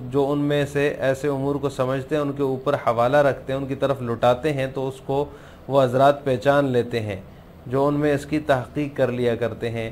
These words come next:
"والاستنباط هو الاستخراج المعان-، هو استخراج المعانی الدقیقة بثاقب الذہن۔" است-، استنباط کہتے ہیں لطیف معانی کا بیدار ذہن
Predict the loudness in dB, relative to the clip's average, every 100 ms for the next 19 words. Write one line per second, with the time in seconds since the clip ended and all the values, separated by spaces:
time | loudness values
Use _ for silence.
0 | -10 -16 -4 0 0 0 -2 2 4 4
1 | 4 0 -2 -4 -4 2 4 4 2 -2
2 | 0 2 2 0 -2 -2 -2 -4 -4 0
3 | 2 2 -2 0 2 2 0 -2 -2 -2
4 | -4 -4 -4 -4 -4 -2 0 0 -2 -4
5 | -4 -2 0 -2 -4 -12 -18 -10 -10 -2
6 | 0 0 -4 -4 -2 4 4 4 0 0
7 | 0 0 -2 -2 -4 -2 0 2 0 -2
8 | 0 0 4 4 4 -2 -4